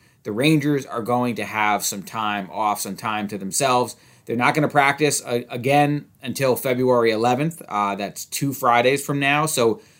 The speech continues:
the team is scattered. A lot of these guys are getting away. A lot of these guys are gonna get to spend some time with their families. I plan on doing exactly that,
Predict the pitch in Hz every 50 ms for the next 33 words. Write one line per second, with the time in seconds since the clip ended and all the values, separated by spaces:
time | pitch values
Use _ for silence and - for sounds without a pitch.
0 | _ - 113 - 160 180 190 185 165 - - - 160 143 143 147 147 151 151 127
1 | 117 110 113 117 123 127 127 127 120 110 135 131 127 127 120 123 117 131 123 123
2 | 123 120 117 127 123 123 120 120 120 120 120 - - - _ _ _ - - 110
3 | 113 117 123 127 120 127 127 113 107 127 123 120 120 117 117 110 113 117 117 107
4 | 113 - 117 104 - 127 117 - 110 110 101 - 113 110 110 104 98 - 95 -
5 | - 147 151 156 151 151 147 147 143 127 - - _ _ _ _ _ _ _ _
6 | _ _ _ - 117 120 139 147 - 147 156 151 143 147 143 139 127 131 135 135
7 | 131 123 113 107 98 107 123 120 113 110 - 110 104 98 120 135 143 147 156 151
8 | - -